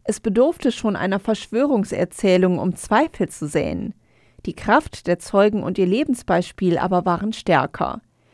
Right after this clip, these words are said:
Niemand würde für eine fiktive Idee sein Leben geben.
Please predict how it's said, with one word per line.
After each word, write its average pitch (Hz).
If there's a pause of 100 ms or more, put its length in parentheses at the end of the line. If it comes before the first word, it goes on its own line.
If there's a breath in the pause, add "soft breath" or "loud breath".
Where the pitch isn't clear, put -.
(180)
Niemand 226
würde 160
für -
eine 165
fiktive 208
Idee 165
sein 156
Leben 170
geben. -